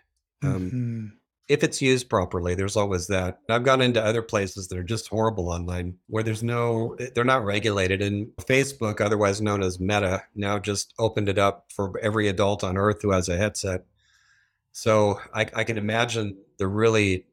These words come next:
Speaker 1: abusive, low-level, awful conversations that are going on between avatars right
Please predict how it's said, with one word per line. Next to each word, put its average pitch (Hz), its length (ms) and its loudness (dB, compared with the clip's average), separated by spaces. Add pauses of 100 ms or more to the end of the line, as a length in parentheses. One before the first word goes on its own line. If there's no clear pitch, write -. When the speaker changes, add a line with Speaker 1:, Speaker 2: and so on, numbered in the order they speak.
Speaker 1:
abusive, 104 540 -2
low-level, 98 960 0
awful 98 460 -2
conversations 101 760 -4
that 92 120 -8
are 92 60 -4
going 98 280 0
on 95 160 2
between 90 320 -4
avatars 92 520 -2
right 90 180 -6